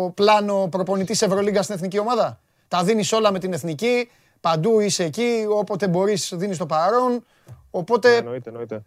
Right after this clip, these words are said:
Speaker 1: οπότε
Speaker 2: Η εθνική ομάδα
Speaker 1: και πλέον δεν είσαι
Speaker 2: είναι πολύ
Speaker 1: δεκαοκτώ
Speaker 2: μεγάλο
Speaker 1: χρόνων,
Speaker 2: κομμάτι, κεφάλαιο.
Speaker 1: στο ξαναλέω. Οπότε πες τα όλα τώρα. Ε, πώς το νιώθεις, χύμα κανονικά; Τι έχει ανάγκη η ομάδα αυτή;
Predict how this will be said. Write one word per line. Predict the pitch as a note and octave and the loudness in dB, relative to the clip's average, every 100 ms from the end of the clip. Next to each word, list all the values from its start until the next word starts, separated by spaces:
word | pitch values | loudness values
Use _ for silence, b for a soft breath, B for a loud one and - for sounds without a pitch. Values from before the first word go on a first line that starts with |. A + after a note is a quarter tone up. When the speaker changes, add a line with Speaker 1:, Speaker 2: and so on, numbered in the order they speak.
| _ | _
Speaker 1:
οπότε | F3+ A#3 B3+ | -2 4 8
Speaker 2:
Η | |
εθνική | A#3+ A3+ | 8 8
ομάδα | C3+ A#3+ A#2 | 6 4 6
Speaker 1:
και | G#3+ | 6
πλέον | A#3 B3+ | 8 8
δεν | B3 B3+ | 8 6
είσαι | G#3+ | 6
Speaker 2:
είναι | G3+ | 6
πολύ | G3+ C#3 | 6 6
Speaker 1:
δεκαοκτώ | |
Speaker 2:
μεγάλο | C3 - | 6 4
Speaker 1:
χρόνων, | A#3 C#4 | 4 0
Speaker 2:
κομμάτι, | - | -2
κεφάλαιο. | - A3+ A3 | -4 0 0
Speaker 1:
στο | A3 | 0
ξαναλέω. | G#3 A3 A3+ | 0 2 4
Οπότε | D#3+ B3 B3+ | 2 2 4
πες | B3 B3+ | 4 4
τα | A#3 | 4
όλα | B3 F#3+ | 6 4
τώρα. | E3+ D#3+ D#3+ D#3 | 2 0 0 0
Ε, | F3+ F3 F3 b - | -2 -2 -4 b 0
πώς | B3 | 2
το | A#3+ | 4
νιώθεις, | G#3+ G#3+ - - | 2 0 -2 -6
χύμα | - B3 F#3+ | -2 0 2
κανονικά; | F#3 F#3 G3 B3 F3+ A#2+ b b | 0 -2 2 4 4 0 b b
Τι | B3 B3 | 4 4
έχει | - | 4
ανάγκη | G#3+ G3 D#3+ | 0 0 0
η | E3+ | 0
ομάδα | E3 D#3 | 0 -2
αυτή; | C#3+ D3+ B2 | -4 -6 -8